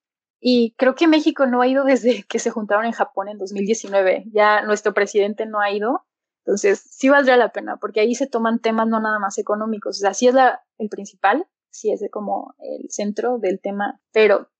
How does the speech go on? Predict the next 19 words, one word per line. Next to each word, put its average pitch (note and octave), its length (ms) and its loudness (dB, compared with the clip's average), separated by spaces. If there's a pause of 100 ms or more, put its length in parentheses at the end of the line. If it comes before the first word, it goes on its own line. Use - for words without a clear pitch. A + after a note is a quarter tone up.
(100)
se B3+ 140 0
toman D4 360 4
todas D4 260 2
las A#3 160 0
consecuencias A3 520 -12
del G3+ 100 -8
cambio G3 220 -12
climático. - 480 -18
Entonces G#3+ 340 -14
es A#3 160 -2
bien C4 240 2
importante, - 500 -6
bien B3+ 160 4
importante A3 460 0
hacer A3 160 -2
el A3 80 -2
networking G#3 480 0
con G3+ 180 -4
todos G3 440 0